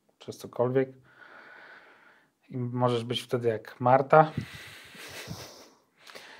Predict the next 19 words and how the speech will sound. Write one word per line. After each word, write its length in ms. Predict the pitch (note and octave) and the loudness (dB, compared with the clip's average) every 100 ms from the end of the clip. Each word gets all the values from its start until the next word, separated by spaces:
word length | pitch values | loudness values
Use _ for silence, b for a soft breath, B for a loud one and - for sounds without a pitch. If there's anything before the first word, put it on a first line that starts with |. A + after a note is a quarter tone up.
| B B _ | B B _
Śmiejemy 420 | - A#2+ A#2 A#2 | -12 -4 -2 -2
się, 120 | A2 A#2+ | -2 -4
bo 100 | A#2 | -4
się 140 | A#2+ | -2
zaśmiewamy, 520 | A#2 - A#2+ A#2+ B2 | -4 -2 2 2 2
teraz 320 | A#2+ A#2 - | -2 -4 -8
trudny 280 | - A#2+ A#2+ | -8 -4 -4
temat, 380 | A#2+ A2+ - - | -4 -6 -6 -14
nie? 160 | A#2 C3 - _ - - - - | -14 -14 -16 _ -16 -12 -12 -10
Bo 360 | B2 A#2 A#2+ A#2+ | -2 4 4 4
o 100 | B2+ A#2+ | 2 2
współle-, 680 | - - B2+ B2 A#2+ A#2 A#2 - | -2 -2 0 2 4 2 -2 0
o 100 | B2+ | 0
współuzależnieniu, 1300 | - - - C#3+ C#3+ C3+ B2 A#2+ A#2+ A#2 A#2 A#2 B2 | 0 -12 -4 -4 -2 -2 2 2 2 -2 -6 -4 -4
więc, 540 | A#2 A2+ A2 - - - | -4 -6 -8 -14 -16 -14
y, 40 | A#2 A2+ A2+ A#2 A2+ | -12 -10 -10 -12 -6
wyjątkowo 580 | A#2 A2+ A#2 - B2 A#2 | -2 -2 -4 -2 0 2
mało 240 | A#2+ A2+ | 0 -2
śmieszne 540 | - - A#2 A2 G#2+ | -4 -10 -10 -8 -10